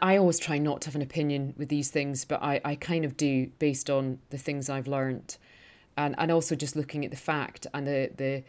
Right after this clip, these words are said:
the likelihood that Brian and Alan could have turned up on any night,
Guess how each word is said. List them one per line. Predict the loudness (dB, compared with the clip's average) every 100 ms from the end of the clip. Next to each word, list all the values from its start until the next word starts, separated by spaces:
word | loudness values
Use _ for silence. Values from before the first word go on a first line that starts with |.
| -18 -20 -20 0
the | 4
likelihood | 6 4 2 -2 0 0 2
that | 2 4
Brian | 4 4 4 4
and | 4 0 -2 0
Alan | 4 4 2
could | 2 4
have | 4 0
turned | -2 0 2
up | 0 0 -10 -20 _ _ _ _ _ _ _ _ _ _ _ _
on | 0 2
any | 2 2
night, | 4 4 2 -2 -6